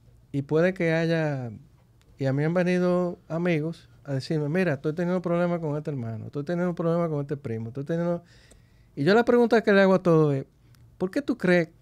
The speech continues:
que te escogieron a ti y que tu papá te escogió a ti? ¿Tú crees que es para que al final tú te quedes con la empresa o es para que tú logres aglutinar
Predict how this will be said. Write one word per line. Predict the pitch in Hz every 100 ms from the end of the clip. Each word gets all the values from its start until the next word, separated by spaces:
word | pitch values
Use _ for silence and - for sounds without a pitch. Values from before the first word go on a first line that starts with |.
| _ _ _
que | -
te | 143 147
escogieron | 135 139 147 151
a | 131
ti | - 104 - _ _
y | 139
que | 151
tu | -
papá | 147 143 180 180
te | 135
escogió | - 117 120
a |
ti? | - 113 - _ _ _ _ _ _ _ -
¿Tú | 175
crees | 226 226
que | 208 196 202
es | 202
para | - 156 143
que | 151 147 135 - _ _
al | 147
final | 139 147 170 185
tú | 185
te | 180
quedes | - 180
con | 175 160
la |
empresa | 143 165 214 220 208 - _ _ - _ _
o | 135 147
es | 156
para | 160 160
que | 151
tú | 156
logres | 151 165 160 156
aglutinar | 147 143 143 135 147 147